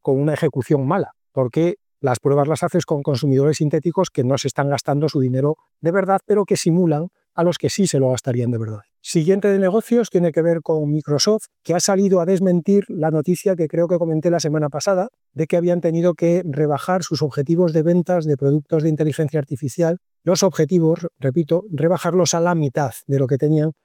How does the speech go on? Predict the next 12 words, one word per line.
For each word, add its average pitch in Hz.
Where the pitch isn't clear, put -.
porque 160
parece 160
ser 165
que 156
ningún 139
vendedor 160
conseguía 156
ni 151
acercarse 156
a 156
los 156
objetivos 143